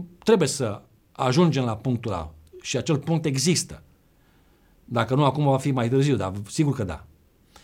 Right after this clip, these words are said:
Dar până la punctul acesta, e, mai există ceva, și anume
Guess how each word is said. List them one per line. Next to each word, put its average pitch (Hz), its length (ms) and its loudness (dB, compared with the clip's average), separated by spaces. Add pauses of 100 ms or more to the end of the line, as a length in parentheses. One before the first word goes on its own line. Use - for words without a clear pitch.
(120)
Dar 117 200 -2 (100)
până 202 240 4
la 147 160 4
punctul 160 420 -2
acesta, 117 680 -6 (100)
e, 135 180 -8 (520)
mai 117 200 -2
există 139 260 -4
ceva, 90 340 -10
și - 80 -10
anume 143 400 -4